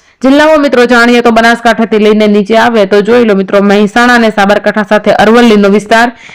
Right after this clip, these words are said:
અને સૌરાષ્ટ્રની આસપાસ પણ મિત્રો જે સુરેન્દ્રનગર જિલ્લો છે અને આ જિલ્લાની અંદર રેડ એલર્ટ ફાળવી દેવામાં આવ્યું છે.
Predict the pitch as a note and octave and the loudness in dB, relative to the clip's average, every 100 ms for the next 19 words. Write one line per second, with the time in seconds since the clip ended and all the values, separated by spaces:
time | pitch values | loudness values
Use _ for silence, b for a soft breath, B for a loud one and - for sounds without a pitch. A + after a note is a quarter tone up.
0 | B A3+ A#3 A#3+ B3+ B3+ C4+ C4+ B3+ A3+ | B -4 -2 0 0 2 0 0 0 0
1 | A3+ A#3+ A#3 A3+ A3+ A3 A3 G#3+ G#3+ A#3 | 0 -4 -2 -2 -2 -2 -2 -2 -2 -2
2 | B3 A#3 A3 G#3+ F#3+ G3+ G#3 G#3 A3+ G#3+ | 0 0 -2 -2 -4 -2 -2 0 -2 -2
3 | - C4 B3 A3 G#3 G3+ G3+ G#3 G3+ G3 | -2 -2 0 0 0 0 0 0 0 0
4 | G#3 G#3+ G3+ F#3+ - G#3 G3+ F#3+ E3+ F3+ | 0 0 0 -2 -2 -2 0 0 0 0
5 | G#3+ F3+ E3+ D#3 - D#3+ | 0 0 0 -2 0 -4